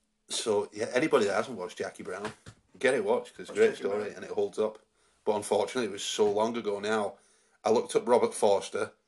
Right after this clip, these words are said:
Speaker 1: who you will know because Robert Forster was the guy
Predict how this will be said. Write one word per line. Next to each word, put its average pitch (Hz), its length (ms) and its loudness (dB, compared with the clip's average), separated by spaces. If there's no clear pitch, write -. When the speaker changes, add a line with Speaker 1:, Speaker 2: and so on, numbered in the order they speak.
Speaker 1:
who 104 220 -4
you 123 160 -2
will 117 160 6
know 98 280 -4
because 101 460 -4
Robert 113 300 2
Forster 123 440 0
was 117 180 -2
the 107 80 -6
guy 117 480 0